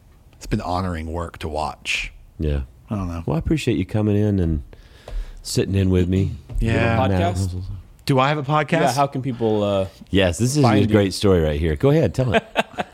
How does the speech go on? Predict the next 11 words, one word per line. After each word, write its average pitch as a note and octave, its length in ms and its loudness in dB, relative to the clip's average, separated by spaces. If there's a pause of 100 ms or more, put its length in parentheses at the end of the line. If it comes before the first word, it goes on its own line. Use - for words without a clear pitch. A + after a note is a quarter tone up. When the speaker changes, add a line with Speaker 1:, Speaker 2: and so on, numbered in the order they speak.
(460)
Speaker 1:
Yeah, D3 100 4
we D#3+ 100 6
have G3+ 80 2
a F#3+ 40 -4
podcast. G#2 800 -2 (160)
Uh, G#2+ 560 0 (120)
it's - 120 -4
called D3+ 280 -2
Work B2 260 0
It C3+ 80 0
Out G2 280 -4